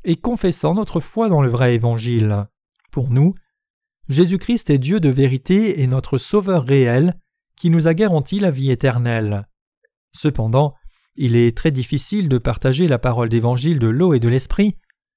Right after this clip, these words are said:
avec une personne qui ne croit que dans le sang de la croix. Dieu est la sainte lumière,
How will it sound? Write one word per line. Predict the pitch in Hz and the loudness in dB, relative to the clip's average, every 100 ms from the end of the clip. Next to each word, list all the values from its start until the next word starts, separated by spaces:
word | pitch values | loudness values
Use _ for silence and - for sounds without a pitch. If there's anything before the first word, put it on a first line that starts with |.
| - | -4
avec | 156 170 | -2 0
une | 185 170 | 0 0
personne | 214 - 151 185 | -2 0 0 0
qui | - | 0
ne | 170 | 0
croit | 151 - 147 | 0 0 -2
que | - 214 | -2 -4
dans | 196 170 | 0 0
le | 143 | 0
sang | 131 143 131 | -2 -2 0
de | |
la | 123 113 | 0 -2
croix. | - 123 117 104 - _ _ _ _ _ _ _ - | -2 0 0 -2 -8 _ _ _ _ _ _ _ -12
Dieu | 107 139 180 | -4 0 2
est | 123 | 2
la | 113 | 0
sainte | - 147 135 | -2 -2 0
lumière, | 113 110 120 143 156 | -2 -2 0 2 0